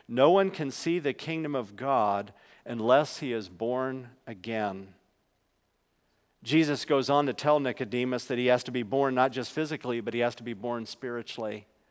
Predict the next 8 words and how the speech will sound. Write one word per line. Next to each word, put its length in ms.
He 100
talks 360
about 380
being 320
born 320
of 140
water, 640
physical, 760